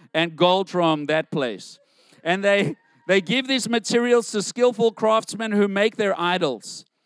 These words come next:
Then they dress these gods in royal blue and purple robes made by expert tailors.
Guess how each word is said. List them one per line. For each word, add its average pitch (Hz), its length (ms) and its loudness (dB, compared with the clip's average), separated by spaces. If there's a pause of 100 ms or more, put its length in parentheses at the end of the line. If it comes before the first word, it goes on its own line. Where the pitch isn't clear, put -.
(500)
Then 269 420 2
they 277 200 2
dress 233 460 -2
these 240 360 -4
gods 220 460 2
in 208 180 -4
royal 240 440 4
blue 220 400 2
and 185 180 -2
purple 233 340 2
robes 196 460 2
made 214 260 -2
by 190 220 0
expert 208 560 -4
tailors. 165 720 -4